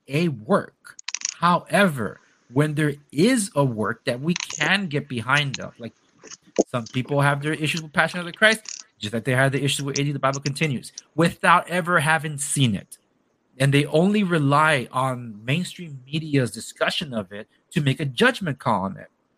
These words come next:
instead of experiencing for themselves. And it says, is this rooted in, if you're gonna judge it as a theology, are you gonna just go and say, "Is this biblically based?" Or is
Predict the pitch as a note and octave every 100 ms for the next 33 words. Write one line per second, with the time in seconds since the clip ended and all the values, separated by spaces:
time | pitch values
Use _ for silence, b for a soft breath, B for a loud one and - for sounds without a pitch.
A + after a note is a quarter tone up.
0 | _ _ _ D#3+ D3 F3+ E3 C#3 - -
1 | G#3+ C4+ A#3+ A3 A3 F3+ C#3 - F#3+ -
2 | - b b b D#3 D#3 D3+ - D3 A#2
3 | C#3 A#3 - D#3 G#3+ G3 D#3+ C#3+ C#3 C#3
4 | A#2+ F#3 A3 F3 G2+ D3+ F3 F3+ C#3 C3
5 | - C3 C3 D#3 C3+ B2+ B2 C3+ D3+ C#3
6 | B B B D3+ C#3+ B2 D#3 F3 C#3+ C#3+
7 | C#3 C3 A#2 F#2 D#3+ F#3+ F#3+ D#3 A#2 F3+
8 | - - - _ _ _ _ D3+ D#3+ D#3
9 | C#3+ D3+ A#2+